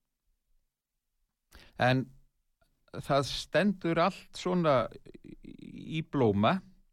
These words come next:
og núna bara fyrir einhverjum tveimur þremur vikum, að þá var þarna, eh, f-, færeyska músíktilraunin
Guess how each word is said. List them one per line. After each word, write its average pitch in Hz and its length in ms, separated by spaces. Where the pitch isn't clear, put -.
og 123 320
núna 151 300
bara 139 300
fyrir 143 320
einhverjum 135 360
tveimur 139 400
þremur 131 360
vikum, 139 400
að - 200
þá 135 60
var 135 200
þarna, 123 400
eh, - 200
f-, - 220
færeyska 127 600
músíktilraunin 196 920